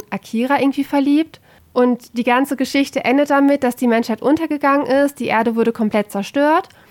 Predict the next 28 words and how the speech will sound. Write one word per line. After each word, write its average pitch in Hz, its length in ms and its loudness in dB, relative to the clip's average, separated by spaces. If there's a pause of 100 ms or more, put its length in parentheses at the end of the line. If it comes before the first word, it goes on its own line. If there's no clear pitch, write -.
(420)
Und 254 480 0 (100)
Ryo 294 340 4
in 254 160 0
Form 247 320 0
dieses 214 340 -4
Engels, 302 720 0 (680)
äh, 254 400 2
trauert 277 600 2
um 233 600 0 (560)
seinen 240 320 0
toten 254 320 -2
Freund 240 360 -2
Akira, 294 600 0
der 247 280 0
praktisch 247 500 -6
dann 226 300 0
neben 247 260 2
ihm 294 140 2
liegt. 294 300 2
Und 247 120 0
er 226 140 -2
wundert 277 360 2
sich, 311 380 -4 (640)
dass 240 500 -2
Akira 240 440 -2
nicht 233 180 0
mehr 202 200 -2
redet. 226 540 -2